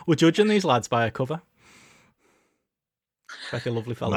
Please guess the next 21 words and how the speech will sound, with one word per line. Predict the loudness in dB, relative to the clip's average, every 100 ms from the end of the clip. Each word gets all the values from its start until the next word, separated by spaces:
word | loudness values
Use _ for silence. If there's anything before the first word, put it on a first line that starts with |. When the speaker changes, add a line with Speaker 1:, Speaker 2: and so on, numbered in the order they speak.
| 0
Speaker 1:
British. | 0
Speaker 2:
it's | 0
probably | 2 4 4 2
fucking | -2 -2 0 2 2 2 2
strapped | 2 2 0 0 0
a |
load | 2 2
of | 0 -2
guns | 2 2 2 -2 -2
to | -4
the | -6
bottom | 0 2 2 -2
of | -8
the | -6
bus | -4 -2 -2
to | -2
then | -2 -2 -2
flog | 0 0 2 2
on | 0
the | 0
way | 2 2 2 -2